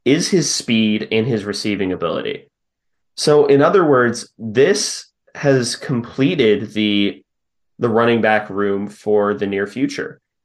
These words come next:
And this year it's completed with Trayshawn Ward and D J Giddens and a little bit of Tony Frias. Uh, year after that, I imagine Ward's probably gone. You still have Giddens and Jackson. Year after that, you have Jackson and Price.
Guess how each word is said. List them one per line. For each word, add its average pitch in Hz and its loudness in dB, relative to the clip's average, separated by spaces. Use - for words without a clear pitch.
And 123 2
this 156 2
year 151 4
it's 120 -6
completed 117 -2
with 104 -4
Trayshawn 110 -4
Ward 101 -2
and 98 -8
D 101 -6
J 92 -2
Giddens 98 -4
and 90 -4
a 107 0
little 104 4
bit 87 0
of 95 -4
Tony 95 -2
Frias. 95 -4
Uh, 107 4
year 143 2
after 143 0
that, 120 2
I 113 -2
imagine 113 -2
Ward's 107 -2
probably 90 -6
gone. 92 -6
You 123 -4
still 131 2
have 110 2
Giddens 110 -2
and 101 -2
Jackson. 90 -6
Year 135 4
after 120 0
that, 147 2
you 127 -2
have 123 0
Jackson 117 -2
and 117 -6
Price. - -4